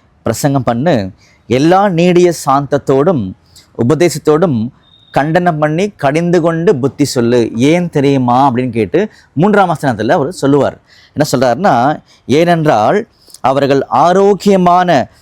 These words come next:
உபதேசத்தை பொறுக்க மனதில்லாமல் செவித்தினமுள்ளவர்களாகி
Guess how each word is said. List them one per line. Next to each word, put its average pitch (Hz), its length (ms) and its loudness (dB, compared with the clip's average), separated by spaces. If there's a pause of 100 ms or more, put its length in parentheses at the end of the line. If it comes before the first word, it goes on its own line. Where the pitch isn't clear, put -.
(100)
உபதேசத்தை 151 840 0 (120)
பொறுக்க 156 440 0
மனதில்லாமல் 120 1160 0 (1000)
செவித்தினமுள்ளவர்களாகி 147 1700 0